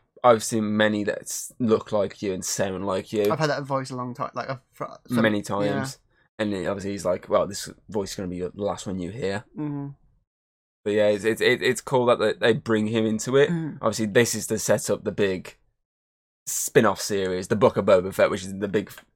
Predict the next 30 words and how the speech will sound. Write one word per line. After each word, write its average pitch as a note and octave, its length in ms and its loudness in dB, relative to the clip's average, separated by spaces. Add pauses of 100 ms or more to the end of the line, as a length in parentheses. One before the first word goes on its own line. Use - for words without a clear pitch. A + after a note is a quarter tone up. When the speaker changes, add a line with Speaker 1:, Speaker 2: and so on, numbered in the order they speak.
Speaker 1:
end G#2+ 200 2
credit G2+ 340 -2
scene G2 240 -6
for F#2+ 100 -8
th-, D#3+ 160 2
Speaker 2:
A - 20 -10
K E3 180 -6
A C#3 80 2
Speaker 1:
this C#3 100 0
series. C#3 320 0
Speaker 2:
Mandalorian C3+ 220 -6
two C#3 120 -14
point C3 200 -12
five. - 280 -10 (840)
Speaker 1:
Well, F3 280 4
the D3 60 -2
first A3+ 340 8
few F3+ 100 8
episodes, - 400 0
first F#3+ 340 8
four B2+ 180 10
episodes, G2 440 0
or G2+ 40 -2
at F2 100 -4
least, G#2+ 240 2
the F#2+ 60 -6
Book G2+ 220 -2
of F#2+ 80 -6
Boba F#2+ 280 2
Fett, - 460 -2